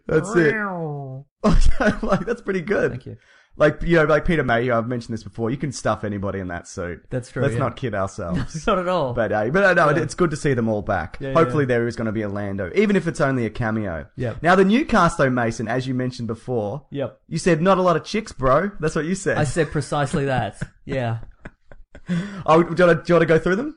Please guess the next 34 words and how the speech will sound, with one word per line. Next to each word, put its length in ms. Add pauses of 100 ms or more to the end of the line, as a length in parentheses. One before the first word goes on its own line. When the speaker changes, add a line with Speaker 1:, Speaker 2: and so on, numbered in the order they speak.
Speaker 2:
Okay, 220
go 100
ahead. 280
Speaker 1:
Adam 260
Driver. 640
Speaker 2:
From 160
Girls. 400
Speaker 1:
From 180
Speaker 2:
Who 80
was 60
Speaker 1:
Girls. 180
Speaker 2:
gonna 140
be 120
in 80
everything, 400
and 80
now 180
he's 140
in 120
this. 240
Speaker 1:
Yeah, 300 (100)
very 200
excited. 400
They 120
say 180
he's 120
gonna 180
be 160
the, 220
uh, 200
Darth 300
Vader 180
style 320
villain, 400